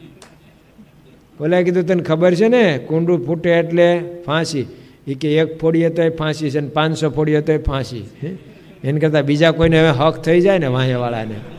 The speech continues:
પછી રાજાને કીધું, "સાહેબ, કાચ છે તે ફૂટે તે." હે? તે રાજાની આંખ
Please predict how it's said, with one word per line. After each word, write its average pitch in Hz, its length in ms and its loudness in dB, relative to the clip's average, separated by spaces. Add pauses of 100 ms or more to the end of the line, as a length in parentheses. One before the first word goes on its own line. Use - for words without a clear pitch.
(920)
પછી 127 200 0
રાજાને 147 420 2
કીધું, 147 240 0
"સાહેબ, 156 320 2 (140)
કાચ 143 440 -2
છે 143 200 -2
તે 143 120 -2
ફૂટે 151 500 0
તે." 104 360 -6 (220)
હે? 143 60 -10 (1800)
તે 113 80 -10
રાજાની 131 420 -4
આંખ 135 200 -6